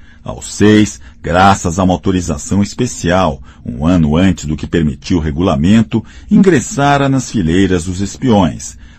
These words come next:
Aos nove, se tornara comandante de tropa. Aos onze, denunciara um tio à polícia das ideias, depois de ter escutado às escondidas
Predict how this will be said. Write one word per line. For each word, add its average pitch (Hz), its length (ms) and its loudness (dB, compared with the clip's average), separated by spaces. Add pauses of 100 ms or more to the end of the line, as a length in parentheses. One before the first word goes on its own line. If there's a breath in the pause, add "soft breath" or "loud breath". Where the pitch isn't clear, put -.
Aos - 260 -12
nove, 113 480 2
se 127 160 -8
tornara 98 460 0
comandante 85 680 0
de 69 100 -10
tropa. 90 600 -2 (680)
Aos 160 280 0
onze, 170 380 2
denunciara 113 680 0
um 76 140 0
tio 87 300 -2
à - 40 -2
polícia 78 480 -4
das 85 180 -4
ideias, 92 580 0
depois 76 280 -4
de 76 80 -4
ter 92 160 -2
escutado 80 540 -4
às 76 100 -8
escondidas 92 800 -2